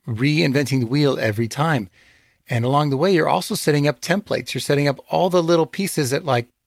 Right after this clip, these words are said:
instead of creating from scratch, you can copy paste, or you have a very specific flow that helps you get things done quicker. Now, I've done this in my business, and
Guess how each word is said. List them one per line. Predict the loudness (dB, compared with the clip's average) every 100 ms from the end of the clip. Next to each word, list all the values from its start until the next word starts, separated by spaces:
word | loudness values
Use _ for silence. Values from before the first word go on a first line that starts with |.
| _
instead | -12 -4 0
of | 0 0
creating | -2 0 0
from | -4
scratch, | -10 0 2 2 -2 -8 _ _ _
you | -6
can | -4
copy | -2 -2 -2 -4
paste, | 0 0 0 -4 -12 -14 -6
or | -4
you | -2
have | -2 -2 -2 -2 -8 -6
a |
very | -4 0 2 0
specific | -4 -6 -4 -6
flow | -6 -2 0
that | -2
helps | -4 -6 -4
you | -2
get | -2
things | -2 -4 -2
done | -2
quicker. | -2 -4 -6 -10 -18 _ _ _
Now, | -2 2 2 0 -4 _ _ _ _
I've | -4 -2 0
done | 2 2
this | 2 0
in | 0
my | 2 2
business, | 2 0 2 0 -2 -8
and | -4 0 0 -2